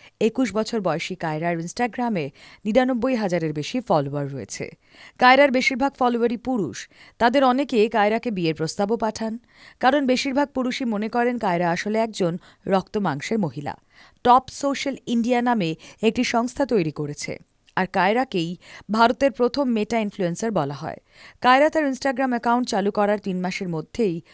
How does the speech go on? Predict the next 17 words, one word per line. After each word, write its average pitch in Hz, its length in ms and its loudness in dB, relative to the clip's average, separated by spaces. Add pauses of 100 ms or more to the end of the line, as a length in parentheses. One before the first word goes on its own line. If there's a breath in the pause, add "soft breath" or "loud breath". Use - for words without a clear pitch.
(240 loud breath)
পঞ্চাশ 240 380 0
হাজার 262 200 0
ফলোয়ার 185 380 0
পেয়ে 143 200 -4
যায়। - 220 -10 (460 soft breath)
টপ 226 180 2
সোশ্যাল 247 420 0
ইন্ডিয়ার 220 280 0
বিজনেস 175 400 -4
হেড 190 180 0
হিমাংশু 180 440 -6
গোয়াল 202 380 0 (400 soft breath)
দু 226 80 -2
হাজার 277 240 4
একুশের 233 400 0
ডিসেম্বর 247 380 -2
মাসে 240 380 -2